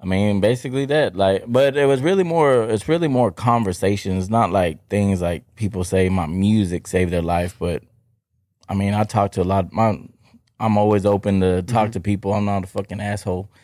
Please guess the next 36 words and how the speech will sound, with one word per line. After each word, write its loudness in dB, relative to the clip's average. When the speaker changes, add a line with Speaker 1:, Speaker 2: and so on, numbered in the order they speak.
Speaker 1:
So 0
you 4
message 2
me, 2
then 0
I'll 2
talk -2
to -10
you, -4
you -2
know 0
what 0
I'm 0
saying? 2
And -2
I've -2
had 0
people -2
tell 0
me 0
that, 0
"Man, 0
that 0
conversation 0
you 0
had 2
with 0
me -2
saved -2
my -4
life." -4
Speaker 2:
That's -10
what's -20
up. -18
That's -18
dope. -16